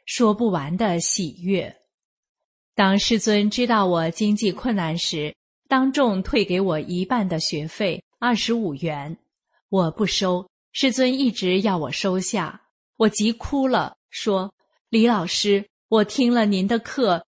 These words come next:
就应该交学费，您不收我的钱，您就不承认我是您的弟子。”师父慈悲庄严地走到讲台前说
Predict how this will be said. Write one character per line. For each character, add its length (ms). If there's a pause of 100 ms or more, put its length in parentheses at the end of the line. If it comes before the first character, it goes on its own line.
(100)
就 140
应 180
该 180
交 300
学 300
费， 360 (280)
您 200
不 140
收 300
我 140
的 120
钱， 460 (220)
您 180
就 220
不 160
承 280
认 280
我 140
是 340
您 200
的 120
弟 280
子。” 420 (1160)
师 220
父 360
慈 400
悲 280
庄 360
严 240
地 260
走 180
到 280
讲 260
台 240
前 400
说 500